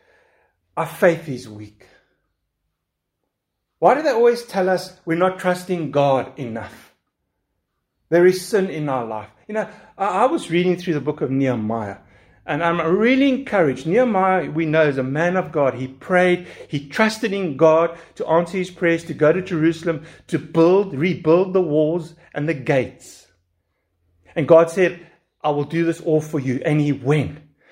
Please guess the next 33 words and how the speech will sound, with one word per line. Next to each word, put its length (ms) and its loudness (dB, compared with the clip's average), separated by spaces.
But 180 0
there 80 4
was 180 4
an 120 0
enemy 440 2
there 300 -4
that, 240 -2
that 180 4
wanted 500 -2
to, 280 -6
to 100 -8
stop 460 0
the 100 4
work. 500 0
So 180 2
Nehemiah 540 2
prays 400 2
and 100 -2
he 60 0
gets 240 -4
all 240 -2
the 80 -2
men 240 0
together 320 -4
and 80 -4
he 60 -6
says, 220 -6
"This 180 -12
is 60 -10
what 160 -10
we're 120 -8
gonna 180 -6
do. 360 -12